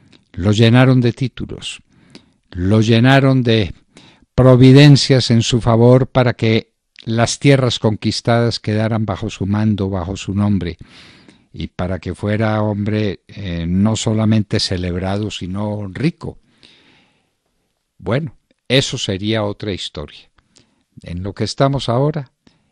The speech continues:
es en la llegada a Barcelona.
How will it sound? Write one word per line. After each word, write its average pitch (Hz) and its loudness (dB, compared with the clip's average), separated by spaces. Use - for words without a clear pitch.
es 104 -6
en 104 -6
la 98 -8
llegada 101 -8
a 98 -10
Barcelona. 104 -10